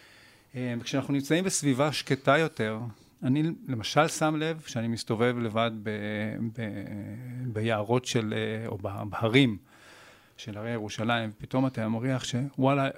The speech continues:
כנראה שהייתה פה איזושהי שקע, אתה יכול להריח בושם, או שמישהו, אה, מעשן פה באזור, או שאתה נכנס לאיזה מעלית ואתה יכול ל-, אפילו לזהות אולי את מי שהיה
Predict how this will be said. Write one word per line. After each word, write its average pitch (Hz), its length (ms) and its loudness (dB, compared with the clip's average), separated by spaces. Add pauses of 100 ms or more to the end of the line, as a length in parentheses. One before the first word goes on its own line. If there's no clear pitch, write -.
כנראה 120 340 0
שהייתה 120 300 -2
פה 127 160 0
איזושהי 123 300 0
שקע, 131 300 2
אתה 127 100 2
יכול 127 180 2
להריח 120 300 0
בושם, 127 400 2
או 123 80 0
שמישהו, 135 680 0
אה, 113 160 -2
מעשן 117 500 2
פה 135 100 0
באזור, 135 460 -2 (880)
או 131 80 0
שאתה 165 120 2
נכנס 156 400 2
לאיזה 143 200 4
מעלית 139 460 2
ואתה 139 220 0
יכול 147 260 0 (300)
ל-, 123 220 0
אפילו 160 300 0
לזהות 127 400 0
אולי 131 140 4
את 123 80 -2
מי 127 100 4
שהיה 131 440 0